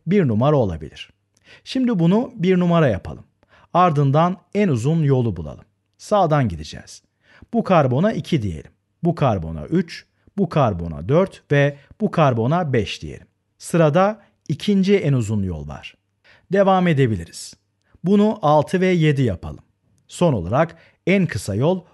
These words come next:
o da bu yukarıdaki olacak. Yani ana adımız için toplam sekiz karbon bulunuyor. Sol tarafta da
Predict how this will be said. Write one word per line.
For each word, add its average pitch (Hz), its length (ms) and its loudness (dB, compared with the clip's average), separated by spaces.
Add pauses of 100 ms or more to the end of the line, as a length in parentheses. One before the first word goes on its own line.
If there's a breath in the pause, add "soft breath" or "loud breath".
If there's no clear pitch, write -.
(120)
o 196 160 2
da 202 260 2 (180)
bu 214 180 0
yukarıdaki 160 580 2
olacak. 82 540 -6 (360)
Yani 208 400 2 (140)
ana 175 260 2
adımız 135 400 0
için 165 420 -4 (100)
toplam 160 540 0
sekiz 156 520 -4
karbon 135 600 0
bulunuyor. 73 380 -12 (540 soft breath)
Sol 160 260 2
tarafta 104 480 -4
da 151 220 2